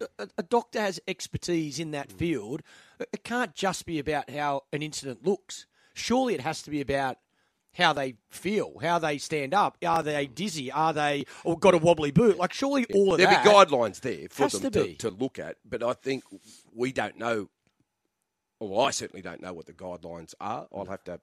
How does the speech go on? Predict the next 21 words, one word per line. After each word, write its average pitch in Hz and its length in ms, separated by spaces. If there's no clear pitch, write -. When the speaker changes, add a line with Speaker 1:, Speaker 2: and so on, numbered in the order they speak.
Speaker 2:
try 90 240
and 85 100
see 95 140
whether 90 260
I 87 60
can 82 180
get 208 140
Speaker 1:
And 214 100
your 254 220
Speaker 2:
what 285 80
Speaker 1:
example, 202 500
Speaker 2:
the 208 60
Speaker 1:
your 233 240
example 185 500
is 156 300
the 147 80
best 165 320
one. 127 180
The 135 60
fact 170 300
that 175 120